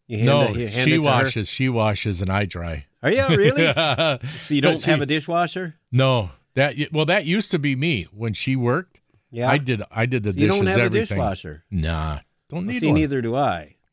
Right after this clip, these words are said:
Speaker 2: Don't need
Speaker 1: But that's
Speaker 2: one.
Speaker 1: why it piles up, 'cause I hate doing it.
Speaker 2: <laughs> I never minded doing it. Doing dishes, I didn't mind it. I mean, be-, before my wife retired, I always did the dishes during the week.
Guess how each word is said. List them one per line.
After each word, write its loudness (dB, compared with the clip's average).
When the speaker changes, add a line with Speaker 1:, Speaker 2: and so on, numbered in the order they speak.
Speaker 2:
Don't -2
need 2
Speaker 1:
But -4
that's 0
Speaker 2:
one. -2
Speaker 1:
why -2
it -20
piles -6
up, -6
'cause -20
I -10
hate -4
doing 2
it. 2
Speaker 2:
<laughs> -18
I -2
never 0
minded 0
doing -2
it. -6
Doing 0
dishes, -2
I -10
didn't -2
mind -2
it. -6
I 0
mean, 0
be-, 0
before -4
my 0
wife 0
retired, -4
I 0
always -2
did -6
the -6
dishes -8
during -4
the -2
week. -4